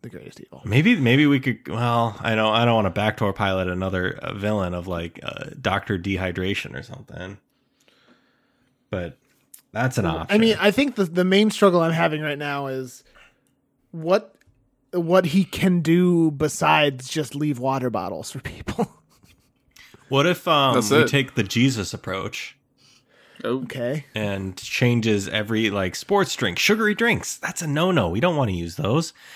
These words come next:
Speaker 2: Changes them all into water. That's kind
Speaker 1: Could
Speaker 2: of
Speaker 1: he turn, turn anything into water? Is
Speaker 2: Yeah,
Speaker 1: that something?
Speaker 2: if, if you can tell that, "Ooh, you're ta-, drinking that Gatorade, but you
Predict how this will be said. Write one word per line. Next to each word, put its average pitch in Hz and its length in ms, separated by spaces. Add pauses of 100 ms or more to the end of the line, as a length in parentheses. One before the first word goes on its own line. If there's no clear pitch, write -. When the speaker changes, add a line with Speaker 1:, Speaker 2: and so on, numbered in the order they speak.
(120)
Speaker 2:
Changes 127 340
them 104 180 (120)
all 104 600 (280)
into 92 200
water. - 460 (1500)
That's 127 160
kind 123 200
Speaker 1:
Could 90 100
Speaker 2:
of - 60
Speaker 1:
he 151 120
turn, 156 540 (640)
turn 147 240
anything 175 440
into 98 180
water? 73 320
Is 120 120
Speaker 2:
Yeah, 160 160
Speaker 1:
that 92 80
something? 240 260
Speaker 2:
if, - 180
if 143 180
you 240 100
can 226 160
tell 120 320
that, 87 340
"Ooh, 147 180
you're 139 220
ta-, 135 300
drinking 139 260
that 107 160
Gatorade, 104 340
but 98 120
you 160 160